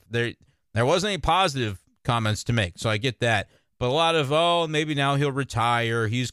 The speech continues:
he's washed. He's, you know," totally get it. But if you're saying that to me about Adam Wainwright, that's what I'm saying. Like, I wonder what people are actually saying to him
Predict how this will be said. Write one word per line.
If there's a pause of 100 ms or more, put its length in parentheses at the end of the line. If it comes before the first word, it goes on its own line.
he's
washed.
He's, (640)
you
know," (400)
totally
get
it.
But
if
you're
saying
that
to
me
about
Adam
Wainwright,
that's
what
I'm
saying.
Like,
I
wonder
what
people
are
actually
saying
to
him